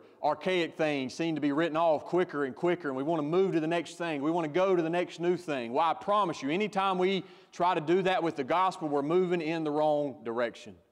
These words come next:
The gospel is Christ. He is the only way. And Paul is doing everything he can to help these readers see that and help them move back to that pure, true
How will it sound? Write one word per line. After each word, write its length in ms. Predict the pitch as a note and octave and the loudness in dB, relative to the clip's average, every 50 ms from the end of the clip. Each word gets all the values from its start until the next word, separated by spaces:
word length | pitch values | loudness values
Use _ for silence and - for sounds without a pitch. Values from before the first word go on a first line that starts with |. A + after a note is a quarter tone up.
| _ _ _ _ _ _ _ _ _ _ _ _ _ _ _ _ _ _ _ _ _ _ _ _ _ _ _ _ | _ _ _ _ _ _ _ _ _ _ _ _ _ _ _ _ _ _ _ _ _ _ _ _ _ _ _ _
The 80 | - A2+ | -10 -6
gospel 580 | - C#3+ D#3 F3 F#3 F3 - - E3+ E3+ E3+ D3+ | -2 0 2 2 0 0 -2 -2 0 2 2 2
is 600 | D3+ E3 E3+ E3 D#3+ D3+ C3 - - - - - _ _ _ _ _ _ _ _ _ _ _ _ _ | 4 4 4 4 2 2 0 -4 -12 -14 -16 -20 _ _ _ _ _ _ _ _ _ _ _ _ _
Christ. 600 | - - C3+ A#2+ G#2 G2 F2+ E2+ - - - _ _ _ _ _ _ _ _ _ _ _ _ | -2 0 2 2 2 0 -2 -6 -12 -20 -20 _ _ _ _ _ _ _ _ _ _ _ _
He 140 | - C3 D3+ | 0 2 2
is 140 | E3+ E3+ C#3 | 2 2 2
the 140 | C3 C#3+ D3+ | 0 0 0
only 200 | D#3 D#3 D3+ C#3+ | 2 0 0 0
way. 240 | C3 B2 A#2+ A2+ A2+ | 0 0 0 0 -2
And 120 | A2 - | -4 -6
Paul 360 | - - E3+ F3+ F#3 F3+ E3+ | -2 2 4 4 6 4 4
is 80 | D3+ C3 | 2 0
doing 200 | D3+ D3 C#3 C#3 | 0 0 0 0
everything 440 | D3+ F3 F3 F3+ E3 - F3 E3+ E3 | 0 2 2 0 0 0 0 0 0
he 120 | E3+ F3 | 0 -2
can 240 | - E3+ D3+ C#3 B2+ | -2 -2 -4 -2 -2
to 60 | B2 | -2
help 140 | C3+ C#3 C#3 | -2 -2 -2
these 160 | C#3+ B2 A2+ | -4 -6 -4
readers 300 | C3 C#3 C3 A#2+ - - | -4 -4 -6 -6 -8 -6
see 160 | - C#3+ C3+ | -4 -2 -2
that 180 | A#2+ B2 - - | 0 -2 -2 -4
and 80 | A#2 | -4
help 200 | A#2+ C#3+ D3+ D3 - | -2 -2 -2 -2 -2
them 160 | D#3+ C#3 C3+ | -4 -4 -2
move 360 | B2+ B2+ C3+ D3+ E3 D#3+ B2+ | -4 -2 0 0 -2 -2 -2
back 340 | B2 C#3+ C#3+ C#3 C3+ C3 - | -2 0 0 0 -2 -4 -6
to 120 | - C3 | -8 -4
that 240 | A#2+ B2 B2 - - | -2 -2 -4 -4 -6
pure, 460 | - - C#3 D3 D3 D3 C#3+ C#3 C3+ C#3+ - - - _ _ _ _ _ _ _ _ - | -6 -4 -4 -2 -2 0 -2 -2 -4 -6 -12 -20 -20 _ _ _ _ _ _ _ _ -12
true 540 | - - C#3 C#3 C3+ C3 B2+ B2+ A#2+ G#2+ | -4 0 2 2 2 2 2 0 0 -2